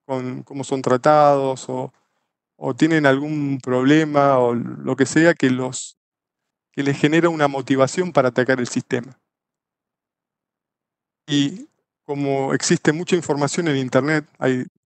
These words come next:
trainings, tutorials, videos, la, es bastante sencillo. El otro problema que tenemos es el problema de la atribución de los ciberataques.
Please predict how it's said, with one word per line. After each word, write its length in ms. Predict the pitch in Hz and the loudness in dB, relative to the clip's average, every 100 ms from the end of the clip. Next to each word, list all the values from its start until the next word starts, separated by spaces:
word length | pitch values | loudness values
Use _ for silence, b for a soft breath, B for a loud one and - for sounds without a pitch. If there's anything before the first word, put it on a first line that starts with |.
| - | -4
trainings, 500 | 151 151 143 139 - | -2 -2 -4 -8 -10
tutorials, 560 | 123 151 151 135 123 | -12 -4 0 2 0
videos, 560 | 123 135 151 143 160 - _ _ _ _ _ _ _ _ _ _ - | 0 2 4 2 -2 -12 _ _ _ _ _ _ _ _ _ _ -2
la, 440 | 151 151 147 143 - - - | 2 4 4 2 0 -8 -2
es 140 | 180 | 2
bastante 380 | 185 - 202 196 | 2 2 0 0
sencillo. 480 | 190 170 139 - - _ _ _ _ _ _ _ _ _ - | 0 -2 -4 -4 -12 _ _ _ _ _ _ _ _ _ -2
El 120 | 160 | 0
otro 180 | 175 170 | 2 0
problema 220 | 185 175 | 2 2
que 80 | 156 | 2
tenemos 260 | 175 185 | 0 0
es 60 | 165 | 0
el 80 | 143 | 0
problema 340 | 143 147 147 | 2 2 2
de 80 | 139 | 2
la 100 | 127 | 2
atribución 400 | 123 131 123 143 | 0 -4 -4 -2
de 80 | 139 | -2
los 140 | 127 | -2
ciberataques. 600 | 131 123 123 127 - | 0 0 2 0 -2